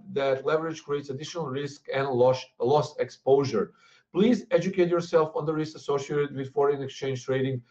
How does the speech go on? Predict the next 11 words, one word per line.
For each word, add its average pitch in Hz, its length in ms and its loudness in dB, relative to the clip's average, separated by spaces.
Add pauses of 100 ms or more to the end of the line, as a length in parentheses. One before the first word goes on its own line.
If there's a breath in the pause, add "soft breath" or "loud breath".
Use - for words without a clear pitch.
(260 soft breath)
and 110 180 -4
seek 185 220 0
advice 147 380 2
from 123 180 -2
an 117 60 -2
independent 139 420 -4
financial 123 440 -2
tax 113 340 -2
advisor 113 400 -2
if 98 120 -8
you 107 60 -14